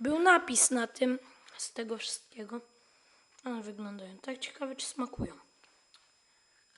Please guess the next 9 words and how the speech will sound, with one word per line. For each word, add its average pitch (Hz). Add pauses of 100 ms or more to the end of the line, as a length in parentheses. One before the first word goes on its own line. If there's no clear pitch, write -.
(120)
Mm. 240 (2000)
Mm. 233 (600)
Mm, 220
dobra. 233 (800)
Mm. 208 (560)
Smakują 269 (120)
ci? 339 (680)
Dasz -
jeszcze? 208